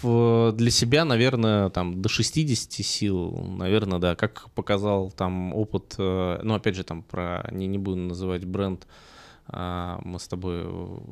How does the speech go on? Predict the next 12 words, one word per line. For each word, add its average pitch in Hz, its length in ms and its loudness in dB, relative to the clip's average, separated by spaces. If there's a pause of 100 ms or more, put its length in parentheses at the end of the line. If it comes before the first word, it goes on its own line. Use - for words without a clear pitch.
(160)
до 98 100 -2
этого, 90 160 -4
когда 87 200 -4
встречались, 90 420 -6
там 92 160 -10
про 95 120 -6
прокат - 360 -6
рассказывали. 92 640 -6
Как 90 200 -8
бы 90 120 -10
китайский - 380 -2
мотор 107 340 -2